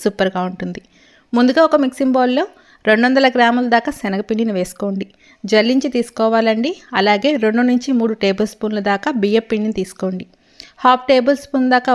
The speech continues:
వామును తీసుకొని ఇలా క్రష్ చేసేసుకొని దీంట్లోకి వేసుకోవాలి. అలాగే టేస్ట్‌కి తగినంత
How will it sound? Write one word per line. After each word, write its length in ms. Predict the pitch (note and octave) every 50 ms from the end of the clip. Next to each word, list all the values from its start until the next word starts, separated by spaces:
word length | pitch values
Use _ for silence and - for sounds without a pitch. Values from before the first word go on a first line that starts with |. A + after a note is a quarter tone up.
| G#3+ G#3
వామును 320 | G3+ G3 G3+ G#3+ A3+ A3+ -
తీసుకొని 460 | A3 G#3+ - - - G#3 G3+ A#3+ D#4+ - - A#3
ఇలా 120 | A3 A3 A3 -
క్రష్ 220 | G#3 G3+ G3+ - - -
చేసేసుకొని 480 | A#3 A3 - G#3 - - - A3 B3 C4 A3+
దీంట్లోకి 340 | G#3 F#3+ G3 G3 G3 - F3+
వేసుకోవాలి. 580 | F3+ F#3 - - - G3 F#3 F#3+ F#3 F#3+ F#3+ F#3+ - _ _ _ _ _ _ - - _ - G#3+
అలాగే 320 | A#3 B3 A#3+ A#3 A3+ C#4+ E4+ F4 - - -
టేస్ట్‌కి 400 | A3+ A#3+ B3 - - D4 C#4 C4+ -
తగినంత 400 | B3 A#3 A3+ A3 G#3+ G#3+ A3 A3+